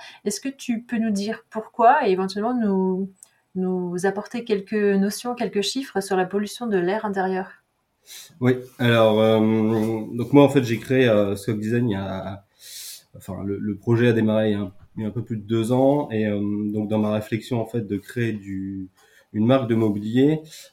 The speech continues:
Speaker 2: euh, moi, j'avais en-, identifié, en fait, deux problématiques. Bon, la première, euh, tout le monde la connaît. En fait, on jette, euh, chaque année, euh, des millions de tonnes de déchets d'ameublement, euh, parce que les meubles sont conçus, euh, bien souvent avec des matériaux fragiles.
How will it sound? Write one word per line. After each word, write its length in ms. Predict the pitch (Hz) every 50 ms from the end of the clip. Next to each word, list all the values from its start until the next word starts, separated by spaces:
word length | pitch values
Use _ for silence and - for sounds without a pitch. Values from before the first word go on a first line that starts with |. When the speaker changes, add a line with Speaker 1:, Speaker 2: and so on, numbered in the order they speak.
| _ 110
Speaker 2:
euh, 160 | 107 107 101
moi, 120 | 110 120
j'avais 200 | 120 120 113 110
en-, 160 | 107 107 107 104 104 107 -
identifié, 460 | - 117 107 110 110 107 - - - 131
en 60 | 120
fait, 200 | - 113 104 104
deux 140 | 104 123 117
problématiques. 800 | 120 - 120 107 110 104 104 101 - - 135 - - - - _ _ _ _ _ _ _ _ _ _ _ _ _ _ _ -
Bon, 180 | - 107 104 104
la 100 | 104 101
première, 380 | - - 110 117 120 120 107
euh, 140 | 101 98 98
tout 160 | 95 - -
le 40 | 107
monde 120 | 107 104 104
la 80 | 101
connaît. 280 | 95 - 107 110 120 120
En 60 | 110
fait, 180 | 113 113 107 -
on 80 | 107
jette, 280 | 101 104 101 101 - -
euh, 140 | 101 98 98
chaque 200 | - 101 92 87
année, 280 | 104 101 110 113 110 107
euh, 120 | 104 101 95 _ _ _ _ _ _ _ _ -
des 140 | 107 113
millions 300 | 110 113 113 110 117 117
de 80 | 113 -
tonnes 240 | - 123 123 123 123
de 260 | 117 107 107 107 104
déchets 340 | 104 110 113 110 - 127 120
d'ameublement, 760 | 110 107 101 101 101 104 104 104 107 113 120 131 131 131 - _ - - - - - _ _ _ -
euh, 920 | 113 107 101 98 101 98 98 98 101 98 95 95 95 95 95 95 95 95 95 -
parce 200 | - 117 104 - -
que 120 | - 113
les 160 | 113 110 104
meubles 200 | 101 110 110 107
sont 140 | - - 107
conçus, 600 | 92 - - 104 98 - - - 107 107 110 107 101
euh, 420 | 101 101 101 104 104 104 104 101 101 101 101 101 101 104
bien 160 | 101 113 110
souvent 260 | - - 117 110 113
avec 140 | 110 104 101
des 60 | 104
matériaux 360 | 107 104 - 107 104 104 104
fragiles. 640 | - - - - 104 104 101 101 107 113 120 120 120